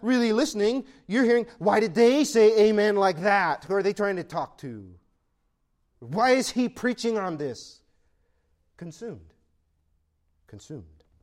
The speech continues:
Listen, I've been at this a long time, and I know exactly what can happen,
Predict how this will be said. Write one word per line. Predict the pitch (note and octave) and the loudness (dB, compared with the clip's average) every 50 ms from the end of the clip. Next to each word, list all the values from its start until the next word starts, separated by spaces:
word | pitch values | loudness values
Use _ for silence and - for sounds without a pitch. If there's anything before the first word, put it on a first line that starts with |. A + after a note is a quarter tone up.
| _ _ _ _ _ _ _ _ _ _ _ _ _ _ _ _ _ _ _ _ _ _ _ _ - | _ _ _ _ _ _ _ _ _ _ _ _ _ _ _ _ _ _ _ _ _ _ _ _ -12
Listen, | C3 C3 B2 G#2+ - _ _ - | -12 -12 -12 -16 -18 _ _ -8
I've | C3+ D3+ | -8 -6
been | C#3+ D3+ D3+ | -4 -4 -4
at | D#3 E3 D#3+ | -4 -6 -8
this | E3 D#3 - | -10 -12 -12
a | A#2+ | -10
long | A2 A#2 B2+ D3 D#3+ E3 E3+ E3+ E3+ E3 | -8 -6 -6 -6 -6 -6 -6 -8 -10 -12
time, | - - E3+ F3+ F#3+ F#3 | -12 -14 -12 -12 -12 -14
and | D#3+ C3 | -14 -16
I | A#2+ A#2 | -16 -16
know | A#2+ B2+ C#3 C3+ | -14 -14 -14 -14
exactly | A2+ A2 A2+ C3+ C3 C#3 - - C#3 | -14 -14 -12 -12 -12 -12 -10 -12 -12
what | C3 C#3 C#3+ C3+ | -10 -10 -12 -12
can | - C#3 C3+ | -14 -18 -16
happen, | C3+ C#3 C#3 - - D#3 D#3 D3+ | -16 -16 -16 -12 -12 -12 -12 -12